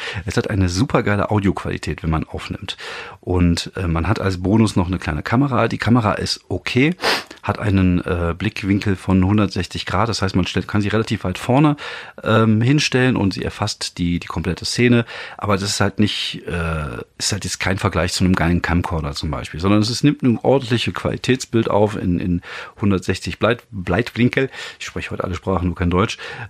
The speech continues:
Ähm, und, äh, das ist okay. Also man ist, wenn du einen guten Spot hast, um die dann hinzustellen, dann kannst du tatsächlich ein,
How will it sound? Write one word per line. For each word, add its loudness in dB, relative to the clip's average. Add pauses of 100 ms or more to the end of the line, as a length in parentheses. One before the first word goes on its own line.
Ähm, 4
und, 0 (140)
äh, -2
das -6
ist -2
okay. -4
Also -4
man -2
ist, -8 (460)
wenn -2
du 2
einen 4
guten -4
Spot 2
hast, 0
um 2
die 0
dann 0
hinzustellen, 2
dann 2
kannst 0
du -4
tatsächlich -4
ein, 0